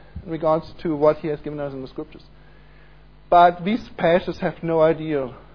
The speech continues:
in, generally speaking, okay, I do not know them personally, where the road ends. And it's not a destination they necessarily would like to be at. But that's,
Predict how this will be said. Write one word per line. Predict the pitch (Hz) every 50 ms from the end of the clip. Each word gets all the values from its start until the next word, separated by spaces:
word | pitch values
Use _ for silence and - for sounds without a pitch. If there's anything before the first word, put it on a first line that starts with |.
| - - - - - -
in, | - 151 147 - - - - - - - - - - - - - - - - - - - - - - - -
generally | - 175 170 170 170 160
speaking, | - - - 127 110 113 120 127
okay, | 123 - 139
I | 127 131 135
do | 135 165 156
not | 151 143
know | 143 135 127
them | 127 123
personally, | 117 - 110 95 - - - - - - - - - - - - - - - - - - - - - - - - - - - - - -
where | 143 156 175 175
the | 170 160 156 151
road | 147 156 160 165 160 156 - -
ends. | 165 160 156 147 123 110 104 - - - - - - - - - - - - - - - - - - - - - - - - - - - - - - - - - - - - - - - - - - - - - - - - - - - - - - - - - - - - -
And | - 139
it's | 151 147 -
not | 156 160 165 180 170
a |
destination | 160 165 160 - - 147 147 143 139 151 147 - 147 139 139 - - - - -
they | 135 143 143 143
necessarily | 147 147 143 143 143 139 151 139 131 139 127
would | 131 139 131
like | 127 127 123 123 -
to | -
be | - - 160 160 170 165
at. | - - - - - - - - - - - - - - - - - - - - - - - - - - - - - - - - - - - - - - - -
But | - 123 127
that's, | 135 147 143 -